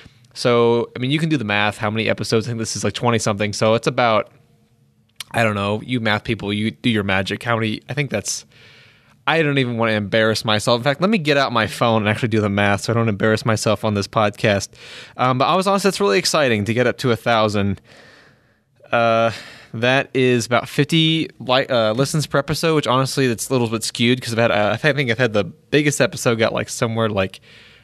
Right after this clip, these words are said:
a little over a hundred. I think the average, honestly, is about between forty and fifty listens, um, per episode,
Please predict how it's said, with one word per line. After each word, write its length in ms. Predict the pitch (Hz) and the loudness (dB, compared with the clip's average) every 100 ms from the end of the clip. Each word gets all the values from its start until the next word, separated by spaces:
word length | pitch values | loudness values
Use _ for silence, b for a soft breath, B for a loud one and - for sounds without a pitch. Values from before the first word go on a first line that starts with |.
| B | B
a 60 | |
little 160 | 127 139 | 0 2
over 240 | 131 131 | 2 0
a 40 | 120 | 0
hundred. 420 | 117 131 127 131 | 0 0 2 0
I 60 | 117 | 0
think 160 | 135 | -2
the 140 | 123 - | -2 0
average, 380 | 110 110 107 | 0 0 0
honestly, 340 | 113 113 113 117 | 0 0 0 -2
is 80 | 104 | -2
about 260 | 104 107 | 0 0
between 240 | 113 - 110 | -2 -6 -8
forty 380 | - 120 117 | -4 0 0
and 100 | 110 | 0
fifty 320 | 104 123 - 113 | -2 -4 -2 -2
listens, 640 | 107 110 - 117 113 - B B B B | 0 0 0 -2 -4 -6 B B B B
um, 280 | - 104 95 | -2 0 0
per 160 | 92 120 | -2 0
episode, 720 | 117 135 - 143 143 156 - | 0 0 0 2 2 0 -6